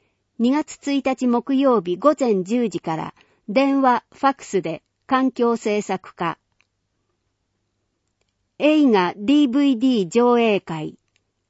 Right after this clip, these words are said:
環境政策課。電話二二四の五八六六。ドキュメンタリー映画、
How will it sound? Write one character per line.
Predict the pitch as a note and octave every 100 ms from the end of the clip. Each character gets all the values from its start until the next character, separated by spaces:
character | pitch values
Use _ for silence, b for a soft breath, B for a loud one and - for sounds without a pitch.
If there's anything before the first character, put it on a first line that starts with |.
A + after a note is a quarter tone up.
| _ -
環 | C4+ C4
境 | - A#3+
政 | A#3 A3+ G#3
策 | G3+ F#3+ -
課。 | F3 - _ _ _ -
電 | G3 G3+ F#3+
話 | F3+ F3
二 | C4 D4+
二 | D4 C#4+ G#3+ G#3
四 | A3 F#3
の | E3 E3+
五 | G3+ C#4+
八 | - C4+ F#3
六 | E3 - F#3
六。 | - - - _ _ _ _ _ _ _ _ _ _ - G#3+
ド | A#3
キ | D#4
ュ | D4+
メ | D4+
ン | D4
タ | C#4+ C#4
リ | C#4 C4+ C4+
ー |
映 | C4 A#3+ G3+
画、 | E3 D#3